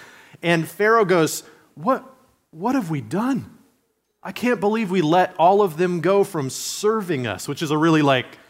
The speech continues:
casual way of mentioning, you know, generations of slavery, right? They were serving us, you know. No, they were, they were slaves, but they were doing all this work that was important for the Egyptian economy. But he's kinda confused for a moment, like,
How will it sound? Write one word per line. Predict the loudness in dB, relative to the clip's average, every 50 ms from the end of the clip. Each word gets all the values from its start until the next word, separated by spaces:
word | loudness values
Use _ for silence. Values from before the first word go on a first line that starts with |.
| _ _ _ _ _ _ _ _ _ -2
casual | 2 4 4 4 4 2 0 0 2
way | 2 2 0
of | -2 -2
mentioning, | -4 -6 -8 -8 -8 -8 -8 -8 -8 -10 -10 -10
you | -8
know, | -8 -8
generations | -8 -8 -6 -4 -4 -2 -2 -2 -4 -4 -6 -8 -8 -8
of | -10 -10
slavery, | -10 -10 -8 -6 -4 -4 -4 -4 -6 -6 -8 -8 -8
right? | -8 -6 -6 -6 -8 -8 -14 -20 -20 _ _ _ _
They | -4
were | -2 -2 -2
serving | -6 -6 -6 -4 -4 -4 0 0 0 0 0
us, | -2 -2 -4 -4 -4 -4
you | -2
know. | 0 0 -2 -4 -6 -10 -20 -16 _
No, | -4 -2 0 0
they | 0
were, | 2 4 2 2 2 2
they | 0
were | 2 2 0
slaves, | 0 -2 -6 -6 -4 0 0 0 0 0 -2 -4 -8 -10 -10 -12 -12 -16 _ _ _ _ _ _ _ _ _ _ _ _ _ _ _ _ _ _ _ _
but | -6 2 4
they | 6 6
were | 6 6
doing | 4 4 4 6 4
all | 4 4
this | 4 2 0 -2
work | 0 2 4 4 4 2
that | 0 -2
was | 0 0 -2
important | -4 -2 0 0 0 0 -4
for | -6
the | -4 -4 -4
Egyptian | -2 -2 -4 -4 -4 -6 -8
economy. | -4 -2 0 0 0 0
But | -2 0 0
he's | 0 0 -2
kinda | 0 0 0 0 0
confused | -2 -4 -4 -4 -6 -8 -4 -4 -4 -4 -4 -4
for | -2 -2 0
a | 2
moment, | 2 0 0 2 0
like, | 0 0 -2